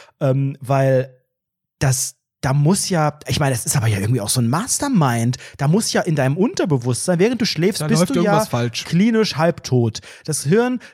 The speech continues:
Speaker 1: regeneriert sich und so weiter und ist auf Sparflamme. Und wenn du dann noch genug C P U hast, um Gespräche auf anderen Sprachen zu führen und zu singen,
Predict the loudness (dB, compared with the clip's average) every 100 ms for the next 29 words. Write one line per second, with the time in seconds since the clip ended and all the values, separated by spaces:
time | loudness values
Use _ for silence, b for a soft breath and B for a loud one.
0 | -2 0 2 2 2 2 2 0 0 0
1 | -2 0 2 2 2 0 2 0 -2 -2
2 | -2 -2 -2 0 0 0 0 0 0 -2
3 | -6 b -6 -2 0 0 0 0 0 0
4 | 0 0 2 0 0 -2 0 0 0 2
5 | 2 4 0 -2 -6 -10 b 2 4 2
6 | 0 -2 0 2 0 0 0 0 -2 -2
7 | -2 -2 -2 -6 -2 2 2 2 -2 0
8 | 0 0 0 -2